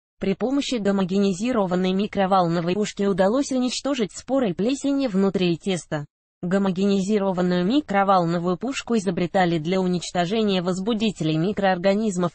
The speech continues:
но выяснилось, что это устройство убивает споры плесени. Однако домашние микроволновки с этой задачей не справляются из-за невысокой мощности. Поэтому плесень убить при помощи микроволновки не удастся.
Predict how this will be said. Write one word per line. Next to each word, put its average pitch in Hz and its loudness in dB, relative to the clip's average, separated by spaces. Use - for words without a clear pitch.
но 190 -2
выяснилось, 196 0
что - -4
это 196 0
устройство 220 -2
убивает 196 2
споры 226 0
плесени. 175 -2
Однако 185 0
домашние 175 0
микроволновки 208 0
с - -4
этой 208 2
задачей 196 0
не 220 2
справляются 226 0
из-за 202 0
невысокой 208 -2
мощности. 170 -4
Поэтому 185 0
плесень 185 -2
убить 190 -2
при 185 -4
помощи 214 -4
микроволновки 208 0
не 262 0
удастся. 165 -2